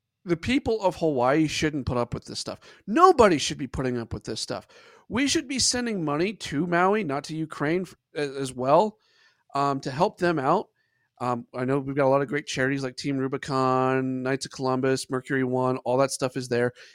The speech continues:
Even the, uh, the L D S Church is there helping out as well. I mean, all that stuff is great, grand, and wonderful. This guy needs to just not do anything. Not just, if anything, he went down there, he made it worse.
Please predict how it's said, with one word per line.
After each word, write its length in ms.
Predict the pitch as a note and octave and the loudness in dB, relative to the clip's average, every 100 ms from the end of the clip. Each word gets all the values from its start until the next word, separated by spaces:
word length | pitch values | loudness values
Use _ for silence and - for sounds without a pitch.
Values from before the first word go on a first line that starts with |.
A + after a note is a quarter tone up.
| - | -4
Even 340 | D3+ D#3 C#3+ | 0 2 2
the, 240 | C#3 C3 B2+ | 0 0 0
uh, 180 | A#2+ | 0
the 120 | A#2+ B2+ | 0 0
L 120 | C#3+ | 2
D 100 | C#3 | 0
S 100 | A#2+ | -4
Church 300 | - E3 C#3+ | -2 -2 -2
is 80 | C3+ | -2
there 180 | C#3+ | 0
helping 340 | C3+ C#3 C#3 C3 | 2 0 0 0
out 140 | C3 | 0
as 140 | A#2+ C3 | -2 4
well. 400 | D3 C#3 C3+ - _ _ _ _ - | 6 8 6 0 _ _ _ _ 0
I 60 | |
mean, 260 | D#3 C#3+ C3+ _ _ - | 2 2 -2 _ _ 4
all 180 | A#3+ C#4+ | 6 8
that 140 | B3 | 4
stuff 240 | - G3 F3+ | 4 2 2
is 100 | D#3 | 4
great, 240 | F3+ F3 | 4 4
grand, 220 | E3+ E3 | 4 4
and 120 | D3 | 4
wonderful. 440 | D3 D#3+ C3 G#2 - _ _ _ _ _ _ _ E3 | 4 2 0 -6 -12 _ _ _ _ _ _ _ 4
This 240 | C4 D4+ | 6 6
guy 220 | D4 C#4+ | 6 6
needs 200 | B3 A#3 | 6 0
to 100 | A3+ | -4
just 180 | F3+ F3 - _ _ _ _ _ _ | -4 -4 -6 _ _ _ _ _ _
not 680 | C4 F3+ D#3+ D3+ D#3 E3 - | -2 2 6 8 10 8 2
do 260 | C#3 D#3 C3+ | -4 -2 0
anything. 600 | C#3+ C3+ - C3+ A#2+ A2+ _ _ _ | 0 -2 -4 -6 -8 -12 _ _ _
Not 420 | D#3+ D#3 D#3+ E3 - F#3+ | 4 6 6 2 -10 -2
just, 180 | E3+ - _ _ _ _ _ | -2 -2 _ _ _ _ _
if 480 | F3 - _ - G3+ | -14 -14 _ 0 2
anything, 300 | A#3 A#3+ G3 | 2 2 0
he 140 | E3 G#3 | -2 0
went 200 | G3 F#3 | 0 2
down 200 | F#3 G3 | 2 4
there, 260 | G#3 G#3 - _ _ | 2 0 -6 _ _
he 180 | F3 | -2
made 220 | F3+ E3 D#3 | 2 2 2
it 140 | D3 | 0
worse. 380 | B2 A2 - | -4 -6 -8